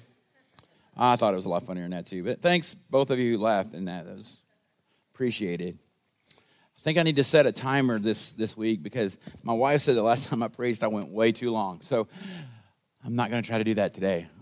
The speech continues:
I'm glad you're here. I'm glad you're, um, with us. We wanna let you know that if, uh, we can do anything for you as a church, please allow us that blessing. Um,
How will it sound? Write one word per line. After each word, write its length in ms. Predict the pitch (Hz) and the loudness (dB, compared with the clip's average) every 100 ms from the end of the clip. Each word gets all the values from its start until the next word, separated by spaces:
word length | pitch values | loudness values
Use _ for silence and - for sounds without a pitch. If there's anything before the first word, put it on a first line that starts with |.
| - | -2
I'm 100 | 147 | 6
glad 240 | 160 156 | 6 6
you're 100 | 131 | 4
here. 320 | 131 143 147 143 - | 4 4 2 -6 -6
I'm 180 | 123 120 | -2 4
glad 260 | 139 131 | 6 6
you're, 260 | 123 123 117 | 2 2 2
um, 160 | 104 | 2
with 240 | 113 151 165 | 4 4 4
us. 380 | 160 160 - - _ - - - | 4 2 -6 -10 _ -20 -16 0
We 80 | |
wanna 160 | 151 151 | 4 6
let 160 | 147 156 | 6 4
you 80 | |
know 240 | 139 143 143 | 4 6 6
that 160 | 127 | 6
if, 240 | 113 - - | 4 2 -4
uh, 180 | 110 101 - _ - | -4 -4 -6 _ 0
we 100 | 165 | 2
can 160 | 175 | 4
do 160 | 151 151 - | 2 0 -2
anything 400 | 151 165 160 143 | 0 0 0 -4
for 100 | 135 | -2
you 80 | 139 | -2
as 80 | 135 | -2
a 60 | |
church, 260 | 117 160 156 | -2 -4 -2
please 180 | 175 156 | 0 2
allow 340 | 120 117 131 | 2 2 2
us 120 | 131 | 0
that 180 | 131 110 | 0 -2
blessing. 460 | 104 120 127 143 139 - 190 160 | 0 0 0 -6 -10 -16 -20 -10
Um, 440 | 110 110 92 - | -4 -2 -2 -6